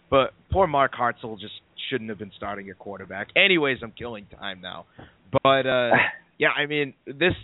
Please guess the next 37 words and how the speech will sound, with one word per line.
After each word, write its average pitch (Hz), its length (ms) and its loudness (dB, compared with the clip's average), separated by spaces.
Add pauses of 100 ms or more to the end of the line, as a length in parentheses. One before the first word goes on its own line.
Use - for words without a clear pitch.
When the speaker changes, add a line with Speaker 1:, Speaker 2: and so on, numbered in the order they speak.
(180)
Speaker 1:
this 151 160 -4
has 151 140 -8
probably 147 480 2
been, 151 340 -4
uh, 131 360 -2
if 131 140 -10
you 131 120 -4
remember 135 340 -2
our 127 180 2
show 143 160 -4
last 120 360 0
year, 139 220 -2
leading 120 300 -6
into 123 240 -6
a 110 40 -6
bye 113 260 0
week, 131 240 -2
we 120 80 -4
had 110 160 -2
a 110 80 -6
terrible 117 580 -2
show. 120 260 -2 (360)
I'm 139 120 4
gonna 147 140 6
go, 143 320 6
I'm 165 140 0
gonna 262 120 2
go 254 140 2
ahead 208 120 0
and 175 140 -8
say 165 240 0
our 139 140 0
guests 143 380 0
were 139 100 -6
better 127 300 0
than 113 120 -4
us 107 140 -4